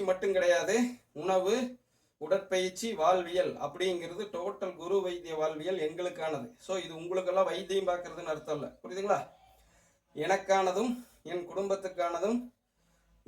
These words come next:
என்னுடைய அடுத்த வாரிசுகளுக்கானதும் வருங்கால சந்ததியினருக்கானதுமாக நான் எனக்கானதை வரையறுத்து ப-, பயணிச்சிட்டு இருக்கிறேன். அதுல எனக்கு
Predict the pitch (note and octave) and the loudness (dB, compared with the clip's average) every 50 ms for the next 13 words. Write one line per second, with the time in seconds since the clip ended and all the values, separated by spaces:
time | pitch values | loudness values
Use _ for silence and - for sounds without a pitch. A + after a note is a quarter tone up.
0 | D3+ E3 F3+ F3+ F3 F3+ F3 E3+ D3+ D3+ F#3 F#3+ - G3+ F#3 F3+ E3+ E3+ F#3 F#3+ | -4 -2 0 2 4 4 4 6 4 4 4 2 4 4 4 6 6 6 6 4
1 | F#3 - - - F3 F3 F3 F3 E3+ E3 E3 E3 D#3+ F#3 A3 A#3+ A#3+ - - B2+ | 4 -2 -2 -2 -2 -2 -2 -2 -4 -2 -2 -2 -2 -2 -2 -2 -2 -4 -8 -4
2 | C3 C#3+ E3+ F#3 G3 F3+ F#3+ F#3+ F#3 F#3 F#3 F3+ E3 E3 E3 F#3 F3+ F3+ F3+ F3 | -2 -2 0 0 2 6 8 8 8 8 6 2 -2 -4 -2 -2 -2 -2 -2 -4
3 | F3 E3+ E3+ D3+ - D#3 D#3+ D#3 D3+ D3 D3+ D3+ D3+ D3 C#3 F#3 G3 D#3+ D3+ D3 | -4 -6 -6 -8 -8 -6 -4 -4 -4 -4 -4 -4 -4 -4 -4 -4 -6 -4 -4 -2
4 | D#3+ E3+ F#3+ G3 G3+ F#3+ D3+ D#3 E3 F3+ F#3 F#3 F#3+ F3+ F3 F3 F3+ F#3+ F#3 D#3+ | 0 2 2 2 2 2 0 0 -2 -2 -4 -2 -2 -2 -2 0 -2 -2 -2 -2
5 | D#3 D#3+ E3 D#3+ D3 D3 - - - - D3+ D3+ C#3+ - C#3 D3 E3 F3 E3 D3+ | -4 -4 -4 -6 -8 -8 -10 -12 -8 -4 -4 -4 -4 -4 -4 -4 -4 -4 -6 -8
6 | - D#3 C#3+ C#3+ A#2+ A#2+ - - - _ _ _ _ _ _ _ _ _ _ _ | -10 -12 -12 -12 -12 -12 -14 -16 -20 _ _ _ _ _ _ _ _ _ _ _
7 | _ - C#3 D3+ D#3 F#3+ G3 G3+ F#3 F3 F3+ E3+ D#3 | _ -6 -6 0 2 4 6 6 6 4 2 0 -2